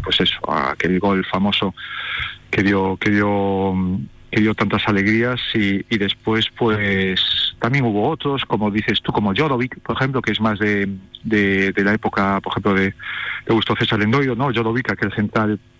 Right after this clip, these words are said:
jugó muy poquito, yo creo que apenas jugó un partido en el Depor, eh, tenía, venía de ser titular, ¿eh? En el Celta, en el Celta de, importante, y lo había pedido Javi Dudeta, un central que venía, pues eso, a ayudar al,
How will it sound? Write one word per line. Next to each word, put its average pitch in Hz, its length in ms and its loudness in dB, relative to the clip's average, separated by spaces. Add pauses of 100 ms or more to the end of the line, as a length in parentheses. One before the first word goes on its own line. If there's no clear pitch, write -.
jugó 151 180 2
muy 127 140 2
poquito, 107 400 0
yo 113 160 0
creo 120 160 0
que 110 100 -2
apenas 110 340 -2
jugó 113 160 0
un 101 120 -2
partido 110 480 0 (720)
en 110 100 4
el 101 100 4
Depor, 113 440 0
eh, 110 260 2 (480)
tenía, 107 560 2
venía 110 240 0
de 139 100 -2
ser 127 140 -2
titular, 110 480 -2
¿eh? 135 80 0
En 113 60 0
el 95 160 0
Celta, 104 640 -2
en 104 80 -14
el 95 80 -16
Celta 104 360 -2
de, 101 260 0 (680)
importante, 120 800 0
y 104 240 2
lo 101 100 2
había 107 140 2
pedido 104 500 0
Javi 107 280 0
Dudeta, 117 360 0 (600)
un 113 120 2
central 104 360 2
que 110 100 0
venía, 107 360 2
pues - 240 -2
eso, 104 180 -2
a 98 40 0
ayudar 101 300 0
al, 98 420 0